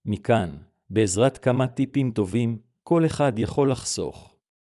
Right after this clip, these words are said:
כיום אפשר למצוא שלל טיפים בנושא אפילו באתרי אינטרנט המציגים מעל חמישים טיפים איך חוסכים כסף.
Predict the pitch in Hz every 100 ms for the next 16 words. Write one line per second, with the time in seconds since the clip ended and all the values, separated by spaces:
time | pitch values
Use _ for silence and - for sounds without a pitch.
0 | _ _ _ _ _ _ - 95 110 143
1 | 110 - 123 120 98 98 127 117 - 110
2 | 101 131 135 135 113 104 101 98 - 135
3 | - 139 139 101 101 110 110 104 117 117
4 | 117 135 139 113 - 104 101 143 143 113
5 | 113 147 123 120 104 - 135 123 - 139
6 | - 107 113 143 - - 98 - 113 107
7 | 98 76 - 62 - -